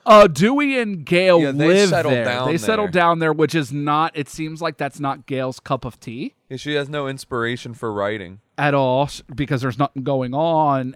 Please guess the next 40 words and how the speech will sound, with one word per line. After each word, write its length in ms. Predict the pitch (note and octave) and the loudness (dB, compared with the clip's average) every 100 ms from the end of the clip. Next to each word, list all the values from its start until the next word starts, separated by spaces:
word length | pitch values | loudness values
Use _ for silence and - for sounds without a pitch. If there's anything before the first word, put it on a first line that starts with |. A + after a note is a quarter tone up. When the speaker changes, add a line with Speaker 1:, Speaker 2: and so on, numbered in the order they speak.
| _ | _
Speaker 2:
And 160 | C3+ C#3 | -4 -2
she's 240 | C#3 - | -2 -4
Speaker 1:
And 40 | |
Speaker 2:
not 140 | E3+ D3 | -2 -4
a 40 | |
fiction 400 | - C#3+ - B2 | -4 -8 -8 -8
writer. 260 | G2+ G2 F#2+ | -6 -4 -6
She 140 | - D3 | -2 0
Speaker 1:
she's 60 | |
Speaker 2:
writes 160 | C#3+ C#3 | 2 2
Speaker 1:
not 80 | E3 | 2
a 40 | |
Speaker 2:
about 180 | C3+ B2 | 2 2
what 140 | B2 | 0
Speaker 1:
fiction. 140 | B2 A#2+ | -2 -8
Speaker 2:
she's 80 | F#2+ | -6
doing. 360 | A2+ A#2+ G#2 | -6 -4 -2
Speaker 1:
Yeah, 420 | D3+ C#3 A#2 A2 A2+ | 0 2 -2 -6 -12
she, 260 | - E3 E3+ _ - | -16 -20 -20 _ -12
Speaker 2:
Like 160 | A#2+ | -6
an 80 | B2+ | -4
Speaker 1:
she's 80 | B2 | -2
Speaker 2:
investigative 640 | A#2+ C3 F#3 F3+ C3+ A#2+ | -2 0 2 2 2 0
Speaker 1:
not, 40 | G#2+ | -4
Speaker 2:
journalist. 400 | A2+ C3+ D#3 F#2+ | -2 0 0 0
Speaker 1:
Yeah, 40 | |
she's 80 | D#3 | -2
not, 220 | E3 E3 - | -4 -4 -8
uh, 60 | |
the 140 | C3+ C3+ | -10 -10
creative 680 | - C3+ A#2 A#2 A2 G2 | -10 -10 -8 -8 -10 -12
type. 360 | - G2 G2 - _ _ _ _ _ | -16 -16 -16 -20 _ _ _ _ _
And, 360 | D#3 E3+ F3 D#3+ | -6 -4 -4 -2
um, 480 | E3 E3 D#3 D3+ C#3 _ | -2 0 -2 -6 -12 _
Sydney 720 | - - G3+ B3 C#4 A3+ G#3 F#3+ | -16 -4 -2 -2 -4 -8 -10 -8
just 420 | F3+ E3+ - - | -4 -4 -6 -2
put 160 | E3+ | 2
out 120 | D#3 D3 | 2 2
a 40 | |
book. 240 | C#3 C#3+ | 0 0